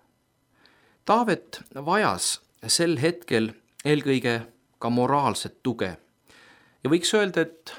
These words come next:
prohvet Samuel esindas sel hetkel juba Sauli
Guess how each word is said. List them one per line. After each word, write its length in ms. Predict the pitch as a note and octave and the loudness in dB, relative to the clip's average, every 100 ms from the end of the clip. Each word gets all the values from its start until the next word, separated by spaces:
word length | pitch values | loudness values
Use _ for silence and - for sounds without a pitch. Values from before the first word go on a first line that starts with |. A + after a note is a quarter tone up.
| - - | -20 -4
prohvet 340 | F3+ F3 B2 | -2 -2 0
Samuel 640 | - D#3+ F#3 F3+ D3 C3+ B2+ - - | 4 4 4 2 0 -2 -4 -12 -4
esindas 680 | D#3 D3+ C#3 A#2 A#2 - - | -2 0 0 2 2 0 -4
sel 320 | - - E3+ D#3 | -4 0 2 2
hetkel 580 | D#3 D#3 - B2+ A#2 A#2 _ _ _ _ _ _ _ - | 0 -2 0 0 0 -8 _ _ _ _ _ _ _ -2
juba 480 | B2 A#2+ A#2+ A2+ - | 0 4 4 4 2
Sauli 600 | - E3+ F#3 D3+ A#2 A2+ | 2 2 2 2 0 -2